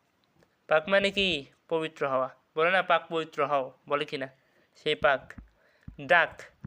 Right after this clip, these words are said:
ডাক মানে চিঠি, আমরা অনেক সময় বলি না, "ডাক চিঠি",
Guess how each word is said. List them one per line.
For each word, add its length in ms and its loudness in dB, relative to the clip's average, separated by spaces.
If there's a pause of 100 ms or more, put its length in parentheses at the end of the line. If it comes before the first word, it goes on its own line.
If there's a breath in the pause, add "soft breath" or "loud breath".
ডাক 240 0
মানে 140 -4
চিঠি, 380 -10 (280)
আমরা 200 -2
অনেক 140 -2
সময় 160 -6
বলি 240 -8
না, 140 -4 (440 soft breath)
"ডাক 300 2
চিঠি", 300 -12